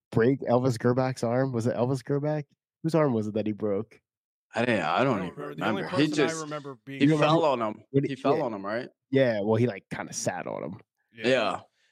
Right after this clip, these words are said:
Speaker 3: The only
Speaker 2: Mm.
Speaker 3: person I remember getting broke is when Ray Lewis fl-, uh, flatlined the fucking running back from the Titans.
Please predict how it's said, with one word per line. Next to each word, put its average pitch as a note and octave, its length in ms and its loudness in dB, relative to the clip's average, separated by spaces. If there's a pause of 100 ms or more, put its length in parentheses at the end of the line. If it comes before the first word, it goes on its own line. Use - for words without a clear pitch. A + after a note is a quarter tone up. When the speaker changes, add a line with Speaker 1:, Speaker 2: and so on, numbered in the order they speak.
Speaker 3:
The C#3+ 80 -2
only F3+ 160 2
Speaker 2:
Mm. B2+ 80 0
Speaker 3:
person E3 280 2
I C3+ 60 0
remember C3+ 300 -2
getting A#2 200 -6
broke A#2+ 320 0
is G#2+ 160 -6
when A#2 180 -4
Ray B2 200 -2
Lewis A#2+ 280 -2
fl-, - 260 -10
uh, A2+ 340 0
flatlined A#2+ 760 -2
the A2+ 80 -6
fucking A#2+ 380 -4
running A#2 260 -4
back A2 240 -6
from G#2+ 120 -14
the G2 60 -12
Titans. - 580 -2